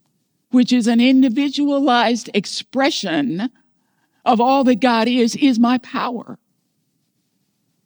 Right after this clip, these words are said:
So I get to learn tools to strengthen that power, and prayer is one of the most significant.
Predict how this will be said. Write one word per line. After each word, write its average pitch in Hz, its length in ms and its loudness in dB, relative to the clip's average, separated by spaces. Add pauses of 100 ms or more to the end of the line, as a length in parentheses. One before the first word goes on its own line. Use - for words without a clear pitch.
(560)
So 277 220 0
I 320 180 0
get 294 180 -2
to 277 100 -4
learn 294 360 -2
tools 294 1040 -2 (1500)
to 269 120 2
strengthen 247 680 -2
that 214 240 -6
power, 226 680 -6 (300)
and 214 240 -2
prayer 277 600 -6 (1400)
is 233 160 2
one 226 180 -2
of 254 80 0
the 262 60 0
most 220 400 -4
significant. 254 880 -4